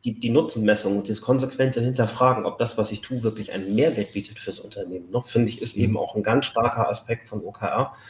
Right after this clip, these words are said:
Speaker 1: oder etwas, was ich, was ich, äh, sehr gerne genutzt habe.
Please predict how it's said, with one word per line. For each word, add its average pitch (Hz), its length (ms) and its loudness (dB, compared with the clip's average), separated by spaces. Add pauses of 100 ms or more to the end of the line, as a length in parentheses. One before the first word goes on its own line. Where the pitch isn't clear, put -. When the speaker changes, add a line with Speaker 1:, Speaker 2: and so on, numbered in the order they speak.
(300)
Speaker 1:
oder 98 120 6
etwas, 110 280 4
was 107 160 4
ich, 107 220 -8
was 104 160 2
ich, 104 240 -4
äh, 104 240 4 (320)
sehr 110 240 8
gerne 113 280 4
genutzt 107 360 0
habe. - 120 -18